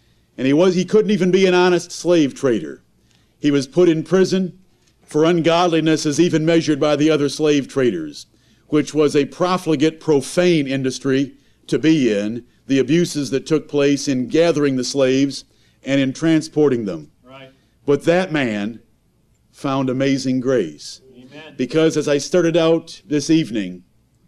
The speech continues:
Speaker 1: Jeremiah said, "I have loved you with an everlasting love, therefore with loving kindness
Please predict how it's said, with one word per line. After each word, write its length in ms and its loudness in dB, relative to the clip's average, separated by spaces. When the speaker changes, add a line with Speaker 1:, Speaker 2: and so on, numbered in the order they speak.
Speaker 1:
Jeremiah 560 0
said, 380 0
"I 200 -4
have 200 0
loved 340 -2
you 400 2
with 180 -4
an 80 -4
everlasting 640 -2
love, 480 -2
therefore 540 -2
with 140 -2
loving 360 -2
kindness 720 -8